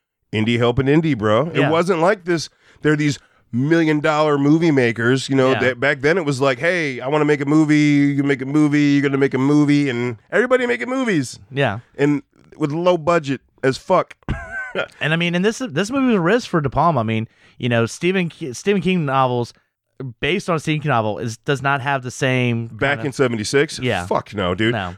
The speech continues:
Speaker 1: Back in seventy-six, this was Stephen King's second book,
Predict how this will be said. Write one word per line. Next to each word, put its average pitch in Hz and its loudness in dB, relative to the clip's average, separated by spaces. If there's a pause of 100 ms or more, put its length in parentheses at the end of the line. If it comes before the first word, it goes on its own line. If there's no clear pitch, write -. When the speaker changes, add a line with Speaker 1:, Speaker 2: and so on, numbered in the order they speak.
Speaker 1:
Back 240 0
in 185 0
seventy-six, 165 -2 (260)
this 220 0
was 285 -2 (220)
Stephen 196 0
King's 160 0
second 156 -4
book, 101 -4